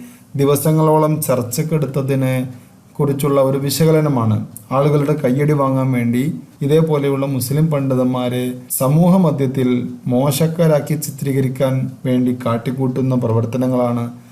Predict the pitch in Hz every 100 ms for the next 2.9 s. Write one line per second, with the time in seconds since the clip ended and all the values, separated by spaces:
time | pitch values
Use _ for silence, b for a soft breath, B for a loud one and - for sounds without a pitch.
0 | B B - 123 131 127 123 120 117 123
1 | 117 117 131 131 127 131 135 143 143 160
2 | 165 165 165 156 156 147 147 160